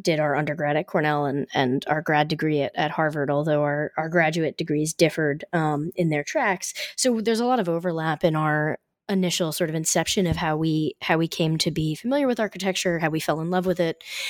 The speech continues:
um, and then also, you know, our, our, our own separate crises <laughs> around, um, around what it may mean when we entered, you know, what people told us at the time was the, the real world. Um, I essentially went into architecture school really not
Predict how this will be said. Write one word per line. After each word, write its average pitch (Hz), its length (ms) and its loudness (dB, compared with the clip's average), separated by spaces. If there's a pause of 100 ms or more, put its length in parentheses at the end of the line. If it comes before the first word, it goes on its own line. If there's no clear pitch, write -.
(180)
um, 160 440 0 (120)
and 185 180 2
then 170 140 2
also, 160 580 0 (440)
you 170 100 4
know, 151 320 0
our, 151 280 0 (100)
our, 156 320 0 (420)
our 190 140 2
own 170 180 0
separate - 420 -2
crises 160 600 0 (300)
<laughs> - 340 -2
around, 185 480 0
um, 160 380 -2 (320)
around 175 300 2
what 170 100 0
it 180 100 2
may 160 140 -4
mean 160 300 0
when 156 120 0
we 156 140 0
entered, 151 560 0
you 180 100 4
know, 151 80 2
what 156 200 0
people 156 260 0
told 165 240 0
us 160 140 2
at 139 100 0
the 151 100 -4
time 151 300 2
was 156 220 -4
the, 147 320 2
the 185 120 2
real 160 240 -2
world. 190 300 0 (680)
Um, 165 520 2 (1000)
I 285 180 2
essentially 233 420 0
went 185 180 2
into 190 200 0
architecture 175 500 -2
school 180 260 0
really 175 240 2
not 160 380 0